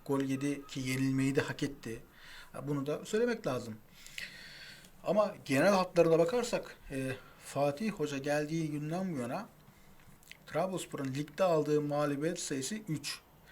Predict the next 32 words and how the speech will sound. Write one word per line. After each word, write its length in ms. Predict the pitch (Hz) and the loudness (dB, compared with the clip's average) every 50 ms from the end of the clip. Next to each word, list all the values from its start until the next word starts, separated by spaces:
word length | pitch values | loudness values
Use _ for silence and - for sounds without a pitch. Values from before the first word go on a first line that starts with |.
| - - - | -14 -10 -8
Yani 120 | 151 147 | -4 0
mağlubiyet 420 | 151 160 170 180 190 196 214 214 | 4 6 6 6 4 2 0 0
sayısı 380 | 208 - - 190 185 - - 202 | -2 -2 -2 -2 -2 -2 -4 -6
üç 340 | 220 - 208 220 214 - - - | -4 -2 0 0 0 -2 -4 -4
ama 280 | - 160 175 180 170 170 | -2 0 2 2 2 2
totalde 340 | - - - - 180 180 185 | 0 2 4 4 4 6 4
mağlubiyeti 580 | 180 175 170 170 170 170 165 175 175 175 - | 2 4 6 6 6 6 4 2 2 0 -4
iki. 340 | - - - - 160 127 - | -8 -6 -4 -4 -4 -4 -4
Çünkü 200 | - 156 156 156 | -6 -8 -8 -8
sadece 400 | - - - 175 143 131 147 160 | -6 0 0 0 0 0 -2 -4
Fenerbahçe 440 | 156 160 160 156 147 143 143 - - | -2 0 2 2 2 2 2 0 0
Galatasaray'a 800 | 147 143 143 147 147 143 - - - 131 127 123 120 107 98 - - - - - - - | 2 4 4 4 4 2 0 -2 -2 -2 0 0 0 -2 -4 -8 -12 -14 -16 -18 -16 -8
karşı 320 | - 131 123 120 - - | -4 -4 -4 -4 -4 -6
mağlup 420 | 123 123 113 110 110 110 110 - - | -4 -6 -4 -6 -6 -6 -8 -10 -12
oldu. 100 | 117 117 | -10 -8
Dolayısıyla 580 | 127 131 135 147 147 - 170 170 165 147 139 - - - - - - - - - - - 135 | -6 -4 -2 -2 -2 0 2 2 2 2 2 -2 -10 -16 -18 -18 -18 -20 -20 -20 -18 -12 -10
mağlup 540 | 135 139 147 147 147 151 170 190 208 208 - - | -6 -4 -2 -2 0 0 0 0 0 -2 -6 -2
olduğu 420 | - 143 143 139 139 139 135 127 131 | 2 4 4 4 4 0 -2 -2 -2
takım 300 | - 143 - 196 185 165 | -4 -4 -2 -4 -4 -4
sayısı 340 | - - 143 143 - - - | -6 -6 -6 -6 -6 -8 -8
iki. 360 | - 156 - - 147 110 - - - - - - - | -10 -6 -2 -2 -2 -2 -4 -8 -16 -20 -20 -10 -8
E, 80 | 139 | -8
aynı 360 | 127 - 135 156 190 220 254 240 | -6 -4 -4 -4 -4 -2 -4 -4
süreçte 460 | - - 226 202 175 175 - - 170 | -6 -6 -4 -4 -4 -4 -4 -6 -6
Fenerbahçe 500 | 160 - 151 175 185 196 196 190 - 208 | -6 -2 0 0 2 2 0 0 0 -2
ve 40 | 202 | 0
Galatasaray 540 | 190 180 170 180 190 185 - 208 226 226 220 | 2 4 6 6 6 4 4 0 0 0 0
da 40 | 196 | -2
iki 140 | 180 - | -2 -2
mağlubiyet 480 | 190 170 139 135 131 127 123 123 117 - | 0 2 2 2 2 2 -2 -4 -2 -2
almış. 420 | 110 107 107 123 - - - - - - - - - - - - - - _ - - _ - - - - _ - - - - - - - - - - - - - | -4 -4 -4 -6 -8 -10 -12 -12 -16 -20 -20 -20 -20 -20 -20 -20 -20 -20 _ -20 -20 _ -20 -20 -20 -20 _ -20 -20 -20 -20 -20 -20 -20 -20 -16 -16 -14 -8 0
Galatasaray 600 | 139 147 151 147 - - 160 151 151 151 143 | 2 4 4 4 2 2 4 4 4 4 4